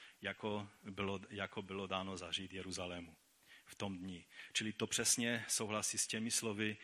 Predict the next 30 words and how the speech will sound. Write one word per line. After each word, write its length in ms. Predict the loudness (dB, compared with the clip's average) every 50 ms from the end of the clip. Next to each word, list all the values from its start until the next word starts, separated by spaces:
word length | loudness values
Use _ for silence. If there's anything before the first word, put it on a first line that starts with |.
| -14 -14 -14 -10 -2
Pána 240 | 0 2 2 4 2
Ježíše, 400 | 2 2 2 2 4 2 2 2
že 120 | 0 -2 -2
takové, 600 | 0 -2 0 0 0 2 4 4 4 4 2 -4 -8 -14 -16 -14 -14 -14 -14 -12 -6
eh, 120 | -4 -2 2
takový 440 | 2 2 4 4 4 6 6 6
veliký, 640 | 6 6 6 6 6 6 4 4 4 4 4 4 2 -2 -6 -8 -8 -6
veliké 360 | -2 -2 0 0 2 6 8
soužení 480 | 8 8 8 8 6 4 4 4 2
nebo 200 | 2 0 0 2
veliký 340 | 2 2 2 2 0 0 -2
útisk, 480 | -2 -2 -2 -2 0 2 2 2 2 0 -2 -12 -14 -12 -12 -14 -14 -14
který 300 | 0 4 6 6 8 8
nikdy 360 | 8 8 6 6 6 4 6
nebyl 380 | 6 4 4 4 2 2 2 0
a 80 | -2 -4
ani 340 | -2 -2 0 0 0 0 -2
už 380 | -2 -2 -2 -2 -2 -2 -2
nebude, 520 | -2 -4 -4 -2 -2 0 0 0 0 0 -2 -6 -12 -18 -18 -18 -18 -4
tehdy 380 | 0 0 0 0 0 0 0 0
v 60 | 0
Jeruzalémě 680 | 0 -2 -2 -2 -2 -2 -2 -2 -2 -2 -2 -4 -4 -4 -6
v 80 | -8 -6
těchto 320 | -6 -6 -6 -6 -6 -6
letech 540 | -4 -4 -6 -6 -6 -8 -8 -8 -10 -10 -8
nastal. 480 | -6 0 2 2 2 2 0 -4 -8 -12 -20 _ _ -18 -14 -12 -10 -10 -10 -10 -10 -6 -4
Je 80 | -2 -2
to 80 | 0 2
přesně 360 | 4 6 6 8 8 8 8
tak, 440 | 8 8 8 8 6 2 -6 -6